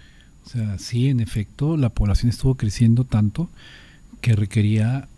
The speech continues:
pero la población cre-, ha crecido más allá de los límites y además con culturas de consumo que llevan a una producción material que sobreexplota.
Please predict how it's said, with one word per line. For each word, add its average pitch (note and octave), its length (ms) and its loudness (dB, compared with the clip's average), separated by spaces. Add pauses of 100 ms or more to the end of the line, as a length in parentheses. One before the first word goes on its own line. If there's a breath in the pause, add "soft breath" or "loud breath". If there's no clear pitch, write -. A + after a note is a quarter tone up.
(520)
pero A2 360 0
la G2+ 80 -2
población G2+ 380 -6
cre-, - 340 -6
ha A2+ 80 -2
crecido B2 500 0
más B2 340 4
allá A2 340 2
de D3 120 0
los A2+ 140 2
límites A#2 800 2 (480 loud breath)
y C3+ 60 4
además A#2 320 10
con C#3+ 200 10
culturas A#2+ 460 8
de B2 100 6
consumo C3+ 640 8
que C#3+ 120 2
llevan A#2+ 260 8
a A#2 60 8
una A#2 240 8
producción A#2 460 4
material A#2 480 6
que A#2 160 4
sobreexplota. A2 960 4